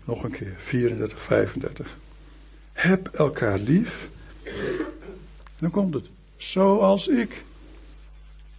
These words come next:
jullie heb lief gehad." En dat had hij getoond, onder andere in de voetwassing.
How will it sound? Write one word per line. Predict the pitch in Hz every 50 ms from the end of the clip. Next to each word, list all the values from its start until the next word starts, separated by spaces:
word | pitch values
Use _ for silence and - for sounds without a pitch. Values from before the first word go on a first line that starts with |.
| - - - - - - - - - - - - - - - - - - -
jullie | - 135 139 131 123 117 101
heb | 107 107 104 -
lief | 120 101 95 -
gehad." | - - 104 95 95 - -
En | 117
dat | 104 104 -
had | 143 147 -
hij | 135 117
getoond, | - - - - 151 165 190 233 - - - - - - - - - - - - - - - -
onder | - 131 120 110 95
andere | - 110 120 139 135 135 143 147 143 - - - - - - - - - - - - - - - - - - - - - - - - -
in | 131 120
de | 117
voetwassing. | - - 139 101 - - 98 104 - - 110 104